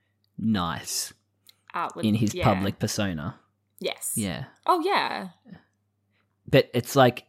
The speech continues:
Speaker 1: even this child who skateboards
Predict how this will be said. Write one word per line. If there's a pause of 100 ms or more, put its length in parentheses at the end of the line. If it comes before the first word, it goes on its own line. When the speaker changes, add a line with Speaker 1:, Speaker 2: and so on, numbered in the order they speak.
(100)
Speaker 1:
even (540)
this (140)
child (460)
who
skateboards